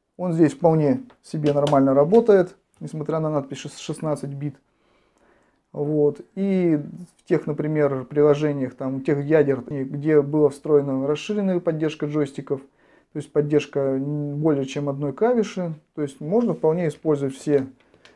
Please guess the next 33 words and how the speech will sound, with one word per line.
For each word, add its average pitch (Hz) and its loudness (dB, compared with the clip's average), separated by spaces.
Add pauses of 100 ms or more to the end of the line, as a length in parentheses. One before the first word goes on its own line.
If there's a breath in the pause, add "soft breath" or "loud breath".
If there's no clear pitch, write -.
(240 soft breath)
три 151 0
кнопочки, 190 -2 (240)
например, 151 -2
в 135 -4
игре 165 0
там 123 -4
Delta 151 0
Shadow 151 -2 (580 soft breath)
прекрасно 156 0
этим 147 -4
образом 139 -2
задействовано. 127 -4 (480)
Ну 202 0
и, 147 4 (140)
как 151 -2
я 156 0
тоже 143 0
проверял, 180 4
вот 180 0 (180)
есть, 180 -4
например, 156 -2
у 156 2
меня 156 -2
еще 139 -4
беспроводной 160 2
геймпад, 208 0 (800)
вот 156 -18
такой 156 0
от 147 0
фирмы 147 -2
восемь 143 -4
бит 143 -4
Do 139 -6